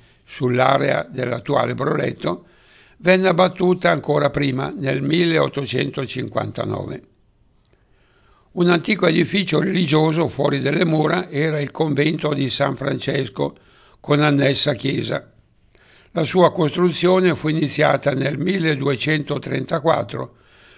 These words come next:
ma fu completata molto tempo dopo. Devastato e messo a sacco dai francesi nel diciassettesimo secolo perché aveva dato rifugio alla popolazione,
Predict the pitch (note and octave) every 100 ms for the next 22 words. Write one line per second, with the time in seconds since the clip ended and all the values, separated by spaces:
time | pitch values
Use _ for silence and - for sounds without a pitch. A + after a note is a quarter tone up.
0 | - G3+ F#3+ G3 F#3+ G#3 D#3+ E3+ D#3 D3
1 | C#3+ C#3+ C3 D#3+ F3 F3 E3+ - D3+ C3+
2 | D3+ D#3+ E3 D#3 C3+ B2+ A2 - - _
3 | _ _ _ _ _ _ _ _ - D#3
4 | E3 C#3+ D#3 C3+ G#2+ B2 B2 C3 D3+ C3+
5 | - D3 - - - - C#3 - A2+ A#2+
6 | C#3 C#3 D3 B2+ B2 E3+ - - _ _
7 | _ _ - E3 D3 C#3+ C#3 - - -
8 | _ _ _ _ A#2+ B2+ B2 - C3 -
9 | B2+ - D#3+ C#3 A#2+ C#3 D3+ D3+ C3+ E3+
10 | F3+ G3 F3 F3 E3+ E3+ E3+ E3 - D#3+
11 | F3 D3+ D#3+ D#3+ - C#3 C#3+ - C3+ -
12 | C#3+ C3 - A#2+ - B2